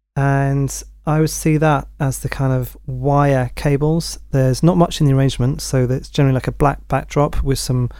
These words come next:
<laughs> wire cables stretched across. And it's in the key of C sharp minor, so there are notes like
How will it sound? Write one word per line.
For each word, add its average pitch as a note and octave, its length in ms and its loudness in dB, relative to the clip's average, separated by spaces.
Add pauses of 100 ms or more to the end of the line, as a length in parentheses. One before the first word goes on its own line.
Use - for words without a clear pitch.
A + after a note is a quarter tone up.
(220)
<laughs> - 420 -6
wire C#3 320 2
cables C3 480 2
stretched - 300 -6
across. - 480 -4 (500)
And C#3+ 180 2
it's - 140 -6
in D#3 60 0
the D3 60 0
key D#3+ 200 -2
of D#3 80 -2
C D#3+ 180 -2
sharp D3 240 -2
minor, C3 400 0
so B2+ 360 0
there B2 200 0
are B2 60 0
notes B2 400 -4
like - 380 -6